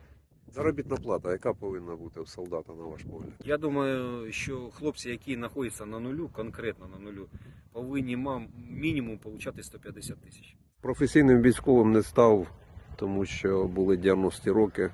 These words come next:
Speaker 2: Да,
Speaker 1: і все,
Speaker 2: на той,
Speaker 1: все це
Speaker 2: на,
Speaker 1: було дуже складно.
Speaker 2: на той час, да, підтримки не було, соціальної ніякої, ні, ні державної. Е, дуже наше, е, государство молоде не сильно ціні-, ц-,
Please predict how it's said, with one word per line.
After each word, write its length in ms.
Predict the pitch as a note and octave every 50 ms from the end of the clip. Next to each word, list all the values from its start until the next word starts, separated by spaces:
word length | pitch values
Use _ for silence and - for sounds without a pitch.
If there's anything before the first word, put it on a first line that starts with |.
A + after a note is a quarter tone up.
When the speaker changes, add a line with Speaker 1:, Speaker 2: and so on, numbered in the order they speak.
| - -
Speaker 2:
Да, 220 | D3+ D#3+ G#3+ G#3
Speaker 1:
і 60 | D#3 A2+
все, 200 | G2 F#2 G2+ F#2+
Speaker 2:
на 60 | E2+
той, 140 | - D#3 D#3+
Speaker 1:
все 100 | C3+ G#2+
це 140 | - B2
Speaker 2:
на, 100 | G#2+ G2+
Speaker 1:
було 200 | G#2 G#2 G#2 G#2
дуже 240 | F#2+ G2+ G2+ F#2 F2+
складно. 440 | - - - F#2 E2 D2+ C2+ - C#3+
Speaker 2:
на 100 | D#3 D#3+
той 260 | - - F3 E3 D3
час, 360 | - - D#3+ D3+ C#3 B2 G#2+ G#2+ A2
да, 340 | A#2 B2 A2+ G#2+ G#2 F#2+ F2 -
підтримки 540 | C3+ - - C3+ D3+ C#3+ C3 A2+ - B2
не 120 | A#2 A#2+ A#2+
було, 280 | A#2 C#3+ D3 C#3+ B2+
соціальної 600 | - - - A2 G#2+ - C#3 C3 B2 A2+ G#2+ G#2 G#2
ніякої, 800 | G#2 G#2+ G#2+ G2+ - G#2 G2+ G2+ G2 G2 G2 G2 F#2+ F#2+ F#2
ні, 360 | F#2+ G2 G2+ G#2 G2+ G2+ G2 G2
ні 400 | F#2+ F#2+ G2 G2 G2+ G2+ G2+ F2+
державної. 680 | F2+ G2+ G#2 G#2 A#2+ B2 A2+ G#2+ G#2 G2+ G2+ G2+ G2 - - - - - - - - - - -
Е, 880 | G#2+ G#2 G#2 G#2 G#2 G2+ G2+ G#2 G2+ G#2 G#2 G#2+ G#2 G#2 G#2 G#2 G2+ F#2+ G2+ A2+ A#2+
дуже 720 | D3 D3 C#3 A#2+ A2 A#2+ A#2+ A#2 A2+ A2+ A2 A2 A2 G#2+
наше, 600 | A2 A2+ A#2 A2+ G#2+ - - A#2 A2 G#2+ G#2 G2+ - - - - - - - - - - - - - - - - - - - - -
е, 600 | G#2 G2+ G2+ G2+ G2+ G2+ G2 G2+ G2+ G2 F#2+ F#2 F#2+
государство 600 | G#2+ A#2 A2+ - C3+ A#2 B2+ A#2 G#2 - - A#2 A2
молоде 640 | G#2+ G#2+ A2 A2 G#2 G#2+ A2+ G#2+ G#2 G#2 G2+ G2+ G2+ G2+ G2+ G2+
не 280 | G2+ G#2 G#2 A2+ A#2 A#2
сильно 320 | - - C3+ B2 A#2 A2
ціні-, 460 | G2+ - - A#2 A#2 A#2 A2+ G2+ F#2+ - -
ц-, 480 | - - - C3+ B2+ A#2 A2 G#2 G#2